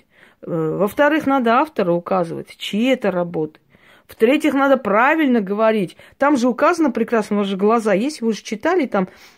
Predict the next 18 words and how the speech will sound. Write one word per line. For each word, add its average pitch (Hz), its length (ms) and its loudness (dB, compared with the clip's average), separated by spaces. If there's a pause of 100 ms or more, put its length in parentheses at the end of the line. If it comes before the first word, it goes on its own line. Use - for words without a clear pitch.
(120)
вы 214 140 2
брали 262 360 2
там 190 220 -2
куски, 208 360 -6
да, 202 200 -2
моих 220 320 -2
работ. 185 300 0 (260)
Вы, 247 280 2
вы 254 300 2
же 220 160 2
видели, 226 640 0
э, 180 420 0
что - 320 -2
там 190 200 2
написано, 190 420 -4
какой 233 420 2
это 170 180 -2
ритуал. 170 600 -6